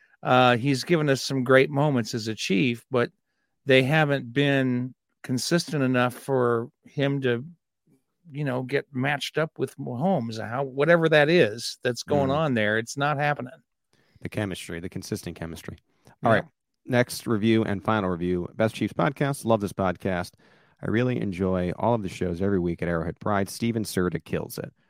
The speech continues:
Speaker 2: Pete and John keep it real. All the other guys do a great job as well. I like that we were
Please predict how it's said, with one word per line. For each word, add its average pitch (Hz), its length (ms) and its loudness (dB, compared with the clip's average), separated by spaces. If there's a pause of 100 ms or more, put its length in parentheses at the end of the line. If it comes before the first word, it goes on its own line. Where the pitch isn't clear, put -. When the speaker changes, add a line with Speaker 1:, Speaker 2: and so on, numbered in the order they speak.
(220)
Speaker 2:
Pete 113 240 -2
and 95 160 -6
John 87 360 -4
keep - 220 -8
it 90 160 -2
real. - 340 -6
All 101 140 -2
the 101 140 0
other 90 180 -2
guys 80 400 -4
do 90 140 -8
a 82 40 -6
great 78 240 -4
job 76 300 -6
as - 140 -12
well. 50 200 -6
I 98 60 -2
like 139 220 0
that 147 100 0
we 123 140 2
were 104 160 2